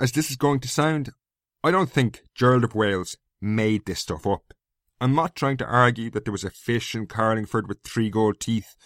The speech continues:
or a talking wolf that was a master of theology, but rather I think someone else told him these stories, and he then wrote them down. For example, if you look at another story that he told,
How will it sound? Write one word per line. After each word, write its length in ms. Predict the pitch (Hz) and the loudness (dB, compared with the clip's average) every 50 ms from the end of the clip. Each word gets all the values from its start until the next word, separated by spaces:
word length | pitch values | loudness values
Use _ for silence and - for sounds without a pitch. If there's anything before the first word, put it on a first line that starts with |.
| _ _ _ _ _ - | _ _ _ _ _ 0
or 140 | 135 147 | 2 2
a 40 | 135 | 2
talking 500 | 127 - - 123 117 110 - 107 95 95 | 0 0 0 0 0 0 0 -4 -4 0
wolf 340 | 101 107 107 104 - - - _ | 2 2 2 2 -2 -8 -12 _
that 100 | - 110 | -6 -4
was 80 | 104 101 | -2 -2
a 60 | 104 | -2
master 420 | 101 104 110 113 113 - - - | 0 2 2 2 2 0 -2 -4
of 60 | 101 - | -4 -4
theology, 580 | - 104 104 110 113 113 107 - 104 113 120 - _ _ _ _ _ _ _ _ _ _ _ _ _ | -2 2 4 4 4 4 2 0 -4 -8 -10 -12 _ _ _ _ _ _ _ _ _ _ _ _ _
but 160 | - 202 - | -2 0 4
rather 400 | 190 196 185 180 180 190 180 - - | 8 8 8 8 8 4 0 0 0
I 100 | 165 170 | -2 -2
think 360 | 165 - 202 202 196 - - - _ | -2 -2 -2 -2 -2 -4 -8 -14 _
someone 320 | - - - 190 196 180 | -6 -4 -2 0 0 0
else 320 | 170 170 170 156 127 - - | 0 0 0 -2 -4 -6 -10
told 400 | - - 139 143 160 180 170 - | -8 -4 0 2 2 2 2 2
him 160 | 185 180 175 | -2 -2 -2
these 240 | 160 175 175 170 160 | -4 -4 -4 -6 -6
stories, 540 | - - 170 170 175 175 175 170 - - - _ _ | -4 -2 0 0 0 0 -2 -2 -6 -10 -16 _ _
and 80 | 123 110 | -10 -8
he 220 | - - 151 156 | -4 -2 -2 2
then 260 | 131 143 147 156 151 | 2 2 2 2 2
wrote 200 | 127 117 104 - | 0 -2 -2 -4
them 120 | - 98 92 | -4 -6 -6
down. 360 | 92 98 95 92 90 85 - _ _ _ _ _ _ _ _ _ - | -4 -4 -4 -4 -4 -6 -10 _ _ _ _ _ _ _ _ _ -6
For 160 | - - 165 | 0 2 2
example, 520 | 160 - 170 160 165 151 131 135 117 98 - | 4 4 4 2 2 0 -2 -6 -8 -6 -8
if 120 | - 120 139 | -8 -2 0
you 100 | 147 143 | 2 4
look 180 | 143 139 135 | 4 2 2
at 80 | 135 117 | 0 -2
another 380 | 117 110 113 113 120 127 147 | -2 0 0 0 0 0 0
story 500 | 135 - - - 110 104 101 95 95 98 - _ _ _ | -2 -2 0 0 2 2 2 0 -2 -6 -10 _ _ _
that 100 | - 107 | -6 -4
he 80 | 104 104 | -4 -6
told, 460 | - - 120 117 110 107 104 92 - | -4 -4 -2 -2 0 0 -2 -2 -6